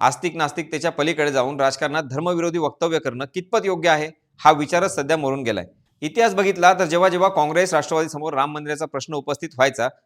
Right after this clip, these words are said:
तेव्हा तेव्हा वारंवार हे सगळं काल्पनिक आहे, राम काल्पनिक आहे किंवा राम मंदिराच्या प्रश्नाबाबत ते काहीसे दूरच दिसले. मात्र जेव्हा आता राम मंदिर पूर्णत्वास आले,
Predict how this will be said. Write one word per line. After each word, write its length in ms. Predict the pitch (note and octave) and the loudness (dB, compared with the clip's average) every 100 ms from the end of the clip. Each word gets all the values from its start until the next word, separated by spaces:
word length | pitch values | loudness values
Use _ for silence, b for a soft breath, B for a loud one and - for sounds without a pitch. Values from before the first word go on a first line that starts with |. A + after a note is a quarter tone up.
| _ F3 | _ -2
तेव्हा 200 | F3+ F#3+ | 4 4
तेव्हा 220 | F#3 F#3 | 6 6
वारंवार 520 | D#3 C#3+ D#3+ C#3+ D3+ | 6 6 4 2 0
हे 140 | C#3+ D#3+ | 0 -4
सगळं 220 | D3 D#3 | -2 -2
काल्पनिक 500 | D#3+ C3+ B2+ C#3+ C#3+ | 2 0 2 -4 0
आहे, 180 | G#2+ F2 _ _ | -2 -2 _ _
राम 280 | B2 D#3 F#3 | 0 2 2
काल्पनिक 420 | E3 D3 D3 D#3 C3+ | 4 2 2 -2 -2
आहे 160 | G#2+ F2 _ _ | -4 -6 _ _
किंवा 240 | F3+ F#3 | 0 4
राम 200 | F3+ F3+ | 6 4
मंदिराच्या 360 | E3+ E3 E3 F3 | 0 -2 0 0
प्रश्नाबाबत 540 | D#3+ D3 D#3+ C#3+ D#3 | -4 -6 -4 -2 -4
ते 60 | E3 | -4
काहीसे 360 | D3 C3+ C#3 D#3+ | -2 -2 -2 -6
दूरच 260 | B2+ C#3+ | -2 -4
दिसले. 280 | A#2+ G#2 F#2+ - _ _ | -4 -12 -14 -20 _ _
मात्र 280 | D3 F#3+ B3 | 0 2 2
जेव्हा 300 | F#3 F3+ A3 | 2 4 6
आता 240 | F3+ F3+ F3+ | 6 6 6
राम 180 | F3+ F3+ | 4 2
मंदिर 240 | E3 G3 | -2 -2
पूर्णत्वास 540 | F#3 D3 E3 F3 F3 | -2 -4 -4 0 4
आले, 260 | C#3+ C#3 B2 | 4 4 2